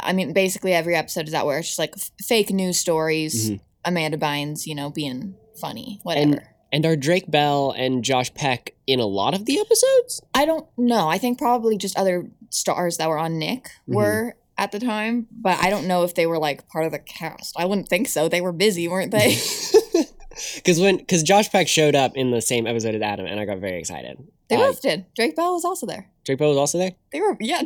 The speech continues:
Speaker 1: <laughs> they were both there.
Speaker 2: Oh, I didn't notice. I only, I only care about Josh Peck.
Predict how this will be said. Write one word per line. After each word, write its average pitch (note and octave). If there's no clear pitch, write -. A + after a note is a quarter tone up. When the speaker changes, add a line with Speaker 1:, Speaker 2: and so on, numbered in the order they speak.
Speaker 1:
<laughs> -
they B3+
were A3+
both B3
there. C#4
Speaker 2:
Oh, G#2+
I A#2+
didn't G#2+
notice. F#2+
I C#3
only, B2+
I C#3
only B2
care G2
about F2+
Josh F2+
Peck. G2